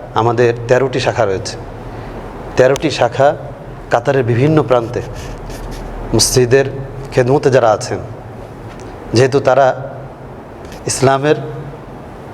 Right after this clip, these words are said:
প্রাণ কেন্দ্রে আছেন, এই প্রাণ কেন্দ্রে থেকে যেন মসজিদগুলোকে এক একটি দুর্গ বানাতে পারেন, যেই দুর্গে যেই আশ্রয় নিবে, বিশেষ করে প্রবাসী বাংলাদেশিরা,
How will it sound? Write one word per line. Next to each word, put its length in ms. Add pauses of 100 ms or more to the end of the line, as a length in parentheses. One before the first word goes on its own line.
(140)
প্রাণ 240
কেন্দ্রে 400
আছেন, 260 (1300)
এই 160
প্রাণ 240
কেন্দ্রে 360
থেকে 460 (380)
যেন 300 (440)
মসজিদগুলোকে 680
এক 240
একটি 160
দুর্গ 300
বানাতে 300
পারেন, 200 (1080)
যেই 280
দুর্গে 540 (680)
যেই 280
আশ্রয় 380
নিবে, 240 (760)
বিশেষ 340
করে 220
প্রবাসী 360
বাংলাদেশিরা, 600